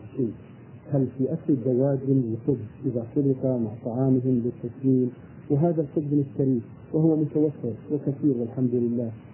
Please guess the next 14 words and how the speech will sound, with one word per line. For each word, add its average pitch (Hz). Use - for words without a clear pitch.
ولا 170
يؤثر 147
على 131
شيء، 120
فما 175
رأيكم 131
في 131
ذلك؟ 120
بارك 120
الله 120
فيكم". 117
يقول: 143
"هل 139
في 135